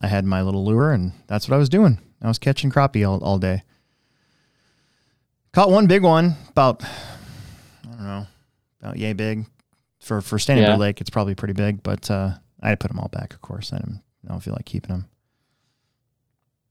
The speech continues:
Speaker 1: And then I, then I had to go pick Emerson up, and then I came back, and then, um, and then, um,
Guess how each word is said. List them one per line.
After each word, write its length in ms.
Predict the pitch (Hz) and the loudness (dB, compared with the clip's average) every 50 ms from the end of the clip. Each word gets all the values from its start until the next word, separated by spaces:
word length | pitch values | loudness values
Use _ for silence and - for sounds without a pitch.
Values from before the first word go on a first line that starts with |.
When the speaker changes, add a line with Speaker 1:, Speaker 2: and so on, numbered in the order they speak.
| - - | -16 -8
Speaker 1:
And 120 | - 113 127 | -2 0 2
then 80 | 147 147 | 4 4
I, 160 | 139 131 127 | 6 4 4
then 160 | 117 104 135 139 | 4 4 4 6
I 40 | |
had 60 | 143 135 | 6 4
to 60 | 135 | 4
go 80 | 135 | 4
pick 160 | 123 - 123 - | 4 4 4 4
Emerson 300 | 190 226 208 - 110 110 | 4 4 4 4 4 4
up, 200 | 104 110 - - | 4 4 4 4
and 60 | 113 | 2
then 80 | 110 | 2
I 40 | 110 | 2
came 160 | - - 107 | 2 2 2
back, 280 | 101 120 127 117 110 - | 4 4 4 4 2 2
and 100 | 104 107 | 0 2
then, 260 | 107 107 104 104 104 | 2 4 4 4 2
um, 520 | 101 92 104 101 98 98 95 95 98 95 - - _ _ - - - _ _ _ _ _ _ _ _ - | 2 2 2 2 2 0 0 -2 -2 -4 -6 -10 _ _ -20 -20 -20 _ _ _ _ _ _ _ _ -4
and 180 | - 107 104 104 | 0 2 2 4
then, 300 | 107 107 107 104 104 98 - | 4 4 2 2 2 0 -2
um, 120 | - - | -4 -4